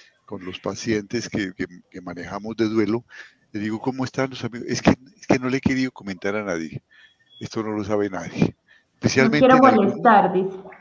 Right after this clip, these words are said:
Speaker 1: especialmente en algunos tipos de duelo, ¿no? Cuando es el duelo de muerte por suicidio, "No, a nadie le hemos comentado esto.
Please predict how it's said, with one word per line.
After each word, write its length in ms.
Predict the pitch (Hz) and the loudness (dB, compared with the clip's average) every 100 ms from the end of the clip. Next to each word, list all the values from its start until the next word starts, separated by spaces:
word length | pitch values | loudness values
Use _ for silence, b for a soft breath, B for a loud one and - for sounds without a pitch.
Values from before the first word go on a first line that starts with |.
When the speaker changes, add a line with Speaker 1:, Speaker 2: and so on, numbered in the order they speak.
| - - | -16 -10
Speaker 1:
especialmente 760 | - 120 - 135 139 156 165 | -4 -2 2 2 2 0 2
en 60 | 147 | 2
algunos 380 | 113 101 135 131 | 0 -2 -10 -4
tipos 320 | 156 - 151 | -4 -2 -2
de 120 | 113 | -2
duelo, 400 | 101 120 113 95 | 4 4 4 0
¿no? 160 | 87 98 | -6 -10
Cuando 320 | - 101 92 | -8 -10 -8
es 140 | 104 123 | -6 -6
el 80 | |
duelo 400 | 107 120 117 120 | -2 -2 0 0
de 100 | 104 | 0
muerte 380 | 90 92 101 120 | -2 -4 -4 -6
por 180 | - 101 | -8 -12
suicidio, 680 | - 98 - 117 98 117 - b b b b _ _ | -10 -14 -8 -6 -4 -6 -10 b b b b _ _
"No, 140 | 113 | -14
a 60 | 113 | -10
nadie 340 | 117 135 131 | -8 -4 -4
le 80 | 127 | -6
hemos 200 | 123 123 | -10 -14
comentado 560 | - 107 98 - 98 101 | -18 -16 -16 -12 -12 -12
esto. 380 | 90 - - | -14 -16 -20